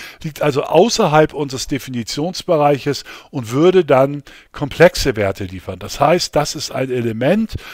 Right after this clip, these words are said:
aus der Menge der komplexen Zahlen, allerdings ohne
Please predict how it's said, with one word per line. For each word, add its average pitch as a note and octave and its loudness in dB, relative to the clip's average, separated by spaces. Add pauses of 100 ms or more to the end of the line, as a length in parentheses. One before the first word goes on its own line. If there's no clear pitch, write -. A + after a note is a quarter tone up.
(200)
aus - -2
der A#2 0
Menge G#3 2
der D#3+ -6
komplexen C3+ -6
Zahlen, E3 4
allerdings B2+ -2
ohne D#3+ 0